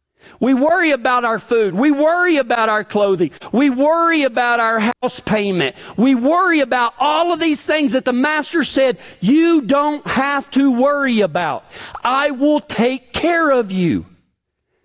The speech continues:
And I've never not seen it happen. I've never not seen it happen. As a matter of fact,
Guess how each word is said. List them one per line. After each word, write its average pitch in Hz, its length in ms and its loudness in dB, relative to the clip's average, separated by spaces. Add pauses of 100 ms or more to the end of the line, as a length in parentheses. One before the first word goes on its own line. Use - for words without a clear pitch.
(800)
And 151 160 -4
I've 127 180 -6
never 156 500 -4 (100)
not 131 360 -4
seen 127 280 -4
it 107 80 -4
happen. 92 300 -10 (1700)
I've 139 240 -6
never 151 380 -2
not 131 280 -2
seen 131 300 -2
it 120 100 -2
happen. 120 400 -6 (1120)
As 160 140 -6
a 190 40 -6
matter 196 300 0
of 165 60 -6
fact, - 480 -4